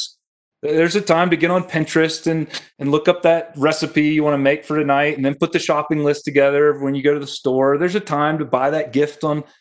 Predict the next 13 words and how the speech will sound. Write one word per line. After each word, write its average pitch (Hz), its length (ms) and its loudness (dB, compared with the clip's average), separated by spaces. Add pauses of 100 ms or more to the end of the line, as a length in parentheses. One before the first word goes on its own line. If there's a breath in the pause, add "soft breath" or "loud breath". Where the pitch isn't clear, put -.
(240 soft breath)
on 143 120 -8
Amazon 151 640 2
for 156 100 -4
that 151 180 0
person 151 360 -2
whose 139 140 -6
birthday 135 400 0
is 135 100 -4
coming 139 240 -4
up. 147 140 -2
There's 226 180 0
a 208 80 -10
time 151 640 -4